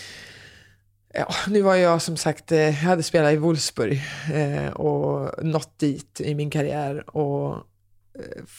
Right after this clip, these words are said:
fått uppleva en väldig massa saker. Jag var inte på väg uppåt, utan jag satt på bänken tidigare i min karriär och det, absolut kunde det vara jobbigt. Eh, det var nog jobbigare då när, när, eh, man som målvakt eller som människa, eh,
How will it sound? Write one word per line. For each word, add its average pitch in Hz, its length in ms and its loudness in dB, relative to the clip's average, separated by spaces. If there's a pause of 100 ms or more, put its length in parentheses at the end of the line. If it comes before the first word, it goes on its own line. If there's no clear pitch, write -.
(220)
fått 156 160 -2
uppleva 156 340 0
en 151 60 -2
väldig 147 200 -2
massa 147 220 -6
saker. 147 320 -6
Jag 143 40 -4
var 147 160 4
inte 151 200 -4
på 156 120 0
väg 151 360 2
uppåt, - 420 -4
utan 147 500 -2 (300)
jag 160 360 2
satt - 200 0
på 170 100 2
bänken 156 380 2
tidigare 165 340 2
i 160 40 0
min 147 120 -2
karriär 117 200 0
och 123 60 -4
det, 156 260 2
absolut 175 400 -2
kunde 143 200 0
det 160 40 4
vara 151 140 -2
jobbigt. - 540 -4
Eh, - 80 -6 (140)
det 170 140 -2
var 180 100 2
nog 151 140 -4
jobbigare 147 360 -4
då 151 340 0
när, 147 380 0 (680)
när, 147 400 0
eh, 113 760 -2
man 147 280 -8
som 143 180 -4
målvakt 143 440 -2
eller 147 120 0
som 190 180 0
människa, 175 440 4 (400)
eh, 156 480 -2